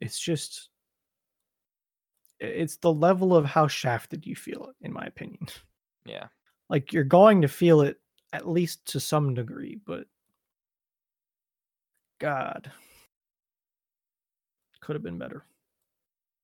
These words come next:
Speaker 2: The, uh, um, I don't even know where I was going with my story. Then, like, by the time I was, like, uh, actually upgrading, which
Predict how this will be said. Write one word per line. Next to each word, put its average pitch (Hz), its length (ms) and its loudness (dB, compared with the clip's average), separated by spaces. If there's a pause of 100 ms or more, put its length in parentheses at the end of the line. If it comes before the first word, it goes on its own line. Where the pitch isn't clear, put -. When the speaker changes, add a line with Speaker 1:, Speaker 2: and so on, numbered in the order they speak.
(840)
Speaker 2:
The, 110 180 -10
uh, 95 180 -6 (2750)
um, - 440 -10 (2500)
I 175 40 -18
don't 165 100 -18
even 110 100 -18
know 95 100 -8
where 95 100 -10
I - 20 -10
was 95 100 -20
going 98 160 -10
with 95 80 -20
my 101 80 -20
story. - 440 -20 (440)
Then, 233 200 -10
like, 202 400 -8 (320)
by 151 80 -2
the 151 80 -2
time 180 240 -4
I 170 80 -2
was, 160 140 -6
like, 139 380 -6
uh, 120 440 -4 (580)
actually 131 320 -8
upgrading, 98 540 -6
which 98 220 -14